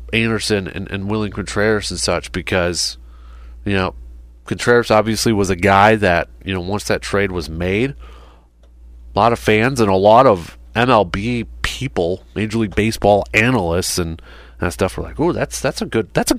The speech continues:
good move by the Brewers." And so far, it's, it's paying some dividends. And then, of course, Brian Anderson, because a lot of you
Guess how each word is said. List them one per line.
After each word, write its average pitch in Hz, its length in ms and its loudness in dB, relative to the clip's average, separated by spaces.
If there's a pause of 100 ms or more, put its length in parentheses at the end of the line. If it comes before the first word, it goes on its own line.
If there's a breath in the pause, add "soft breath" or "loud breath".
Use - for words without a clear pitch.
good 139 260 4
move 113 320 -2
by 101 120 2
the 95 80 -4
Brewers." 95 300 -4
And 95 100 -10
so 147 180 -2
far, 151 420 2 (640 loud breath)
it's, - 260 -10
it's 107 120 -8
paying 151 240 0
some 113 180 -6
dividends. 110 540 -2 (100)
And 101 120 -6
then, 117 280 -4
of - 120 -6
course, 123 220 0
Brian 117 280 2
Anderson, 127 260 -2
because 92 200 -4
a 87 60 -4
lot 87 360 2
of 120 100 -6
you 123 220 -4